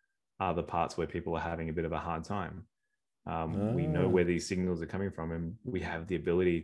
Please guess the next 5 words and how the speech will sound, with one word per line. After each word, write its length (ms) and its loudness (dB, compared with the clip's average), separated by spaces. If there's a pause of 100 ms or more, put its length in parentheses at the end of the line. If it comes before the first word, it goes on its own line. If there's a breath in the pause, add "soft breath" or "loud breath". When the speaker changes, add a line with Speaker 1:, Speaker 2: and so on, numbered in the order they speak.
(120)
Speaker 1:
to 320 -4 (540)
inform 840 2 (460 soft breath)
governments 500 2
and 120 -2
say, 480 0